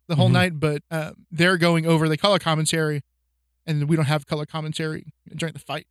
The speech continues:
Speaker 1: in the arena. That's weird.
Speaker 2: Yeah.
Speaker 1: Um, and so one of the guys on the big fights, he goes into the ring with his mic, and he's like, "Hey, tell me about, you know, the fight, and, you know, like, were you expecting this and that and all that stuff," right?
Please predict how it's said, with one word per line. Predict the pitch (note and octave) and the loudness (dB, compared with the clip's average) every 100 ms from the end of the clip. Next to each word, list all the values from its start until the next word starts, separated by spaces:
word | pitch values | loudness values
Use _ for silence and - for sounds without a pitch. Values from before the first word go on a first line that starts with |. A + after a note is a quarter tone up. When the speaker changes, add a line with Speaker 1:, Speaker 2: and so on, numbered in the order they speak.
| - | -12
Speaker 1:
in | E3 | -10
the | D3 | -10
arena. | C#3+ E3+ - | -8 -10 -10
That's | E3+ E3 | -14 -10
weird. | E3 D3 _ _ _ _ _ - D#3 _ _ | -10 -10 _ _ _ _ _ -20 -20 _ _
Speaker 2:
Yeah. | A2+ G2 - _ - | -2 -2 -4 _ 0
Speaker 1:
Um, | E3+ D3+ D3 C#3+ - _ - _ _ _ _ _ _ _ _ _ _ _ _ | 2 2 -2 -10 -16 _ -20 _ _ _ _ _ _ _ _ _ _ _ _
and | - | -6
so | E3 E3+ | 0 2
one | A3 | 2
of | |
the | A#3 | 4
guys | F#3+ F3 E3+ D#3 - | 4 4 2 -2 -2
on | F3 | -2
the | D#3+ | 2
big | D#3 F#3 | 2 2
fights, | - E3 D#3 - | 2 -2 -2 -2
he | |
goes | D#3+ F3 | 2 2
into | E3 E3+ | 2 -2
the | D#3+ | 0
ring | D#3 D#3 | 0 0
with | D3+ D3+ | 0 0
his | D#3 | 0
mic, | D3+ D#3 | 0 0
and | D#3+ | 2
he's | D#3+ | 2
like, | D#3+ | 4
"Hey, | G3 A3+ | 4 2
tell | G#3 | 2
me | G#3+ | 2
about, | G3+ G3+ G3 | 2 2 2
you | |
know, | F3 | 0
the | D#3+ | 0
fight, | - F3 E3 | 0 0 0
and, | D#3+ | -2
you | D#3 | -4
know, | D3+ D3+ | -4 -6
like, | D3+ D3+ C#3 _ _ _ _ | -8 -10 -12 _ _ _ _
were | D3+ | -4
you | D#3 | -4
expecting | - E3+ D#3 D#3 | -2 -4 -2 0
this | G#3 - | 2 2
and | D#3+ | 0
that | D#3 | 0
and | D#3 | -2
all | D#3+ | -4
that | D3+ D#3+ | -4 -10
stuff," | - - | -18 -20
right? | _ | _